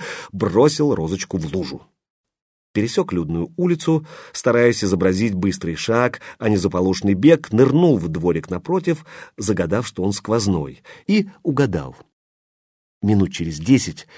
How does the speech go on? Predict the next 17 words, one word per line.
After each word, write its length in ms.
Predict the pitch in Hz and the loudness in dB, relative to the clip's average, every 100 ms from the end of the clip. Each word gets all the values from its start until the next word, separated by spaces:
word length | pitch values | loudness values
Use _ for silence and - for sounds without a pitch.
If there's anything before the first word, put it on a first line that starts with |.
| - - | -20 -4
миновав 480 | 101 101 101 104 - | 2 4 6 2 4
несколько 420 | 101 90 82 - | 2 2 -4 -6
дворов, 460 | 78 87 151 156 - - - - | -6 -2 -2 -2 -8 -20 -20 -10
постоянно 720 | 98 - 101 120 131 123 110 | -8 0 4 6 6 6 4
скользя 460 | 98 - 98 92 87 | 2 2 0 2 0
по 100 | 80 | 2
наледи, 580 | 101 151 143 123 131 127 - - | 0 2 2 4 4 4 -10 -4
один 340 | 113 143 147 | -2 2 4
раз 180 | 127 110 | 4 2
замечательно 720 | 80 110 135 139 104 87 92 | 2 2 4 4 2 2 6
навернувшись, 880 | 110 110 104 117 196 190 180 175 - - | 6 6 6 4 2 2 0 0 0 -2
но 280 | 110 123 147 | 2 6 8
не 120 | 127 | 6
задохнувшись 800 | 101 98 107 - 131 110 85 76 | 4 2 0 4 4 4 -2 -8
ещё 280 | 71 - 73 | -10 -8 -10
от 80 | |
бега, 480 | 78 170 151 160 151 | -4 -2 4 4 4